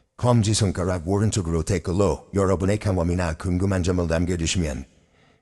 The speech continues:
제가 직접 확인하고 과학적 근거에 기반한 답변을 드리겠습니다. 여러분의 작은 댓글 하나가 다음 영상을 만드는 방향이 됩니다. 다음 영상에서는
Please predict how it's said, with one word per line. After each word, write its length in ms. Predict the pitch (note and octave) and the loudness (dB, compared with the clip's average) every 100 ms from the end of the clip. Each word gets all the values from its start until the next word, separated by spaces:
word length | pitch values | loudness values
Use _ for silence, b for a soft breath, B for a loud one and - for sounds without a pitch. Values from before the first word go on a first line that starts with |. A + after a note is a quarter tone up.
| b | b
제가 300 | C#3+ A#2 G2+ | -2 0 0
직접 440 | - G#2+ C3 A2+ | -2 0 0 0
확인하고 760 | G#2+ G2+ F#2 D2+ F#2 D#2+ - _ | -2 0 -2 0 0 -2 -6 _
과학적 500 | - G#2+ G2+ - A2+ | -4 -2 -2 0 0
근거에 360 | - F#2+ F2+ G2 | 0 -2 0 0
기반한 420 | F#2 F2 E2 F2 | -2 -2 -2 -2
답변을 500 | E2 F#2+ G#2+ F#2 E2+ | -2 -4 -2 -2 -2
드리겠습니다. 840 | - F#2 F#2+ F2 F#2 D2+ C2+ A#1+ - b b b b b | -4 -4 -2 -2 -2 -4 -6 -8 -14 b b b b b
여러분의 520 | G#2 G2+ F#2+ F#2+ F2+ | 0 2 2 0 -2
작은 400 | - A2 G2+ A2 | -2 -2 2 2
댓글 280 | F#2 E2 G#2+ | 2 -2 -2
하나가 520 | D#2 F#2+ D2+ C2 A1+ - b b b b | 0 -2 -2 -4 -8 -12 b b b b
다음 340 | G#2+ A#2+ B2 G#2+ | -2 2 4 4
영상을 400 | F#2 - G2+ F2 | 2 0 0 0
만드는 440 | E2 F2 F#2+ F#2 | -2 -2 0 -2
방향이 360 | F#2+ F2+ F2 F2+ | -2 -2 0 0
됩니다. 540 | - E2 D#2+ D2 D2 - b b b b b | 0 -2 -2 -4 -6 -10 b b b b b
다음 340 | - A#2+ B2 A#2 | -4 0 4 4
영상에서는 840 | F#2+ D#2+ A2+ G2+ G#2+ F#2+ G2 D#2+ | 4 2 0 0 0 2 2 0